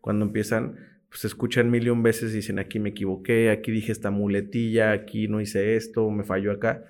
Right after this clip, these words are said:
Pero fue, o sea, creo que esa parte siempre la tuve claro. Yo, yo siempre he querido que las personas conozcan, porque como te decía, son personas que yo ya conocía,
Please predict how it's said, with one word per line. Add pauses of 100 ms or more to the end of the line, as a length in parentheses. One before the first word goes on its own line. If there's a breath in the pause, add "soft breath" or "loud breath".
(920 loud breath)
Pero
fue,
o
sea,
creo
que
esa
parte
siempre
la
tuve
claro.
Yo, (200)
yo
siempre
he
querido
que
las
personas
conozcan, (360 loud breath)
porque
como
te
decía,
son
personas
que
yo
ya
conocía,